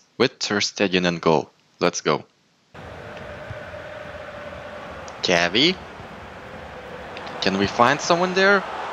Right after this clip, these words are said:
We find Ansu, but the keeper makes a good save there.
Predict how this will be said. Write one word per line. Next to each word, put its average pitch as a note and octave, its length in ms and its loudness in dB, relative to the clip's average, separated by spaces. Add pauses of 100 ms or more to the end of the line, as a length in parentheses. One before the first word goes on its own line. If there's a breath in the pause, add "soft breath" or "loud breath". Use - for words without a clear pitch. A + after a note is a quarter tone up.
(640)
We G#2 100 4
find B2+ 280 6
Ansu, C3 680 4
but A#2+ 320 8 (140)
the G#2+ 100 6
keeper G#2+ 400 4
makes G2+ 260 2
a G2 80 4
good G2+ 220 2
save F#2+ 340 2
there. E2+ 240 2